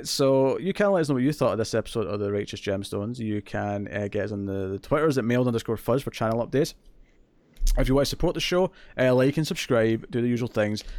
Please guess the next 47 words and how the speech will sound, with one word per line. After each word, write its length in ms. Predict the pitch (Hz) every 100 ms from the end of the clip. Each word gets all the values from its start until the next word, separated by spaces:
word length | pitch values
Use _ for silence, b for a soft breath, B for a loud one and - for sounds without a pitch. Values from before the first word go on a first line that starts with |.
| B
Uh, 120 | 113 110
rate 120 | 127
the 120 | 127
audio 340 | 120 127 123 113
version 340 | 117 104 110
of 40 |
the 60 | 104
podcast, 720 | - 104 - 110 104 98 -
uh, 380 | 95 98 95 90
five 240 | - 98
stars 360 | - 151 156 135
on 140 | 120
Apple 220 | 110 107 107
Podcasts 540 | 127 120 - 113 -
or 20 |
wherever 180 | 107 104
you 80 | 104
listen 200 | 107 117
to 180 | 110 107
it, 60 | - b b b -
uh, 160 | 104 98
'cause 160 | -
it 40 | 101
helps 180 | 104 104
us 60 |
out 80 | 98
a 40 |
lot. 300 | 92 98 92
And, 220 | 98 98 98 95
uh, 80 | 101 -
you 60 |
know, 120 | 175 - _
the, 240 | - - 123
the 80 | 127
services 440 | 135 123 117 117
spread 260 | - 127 113
it 100 | 98
out 200 | 104 107
and 160 | 90 101
search 320 | - 107 -
results 360 | 101 104 104 107
and 100 | 101
things 160 | 101
like 80 | 95
that 160 | 101 101
more. 240 | 104 107 - _ _ _ _ _ _ _ _ _ - -
Um, 260 | 123 120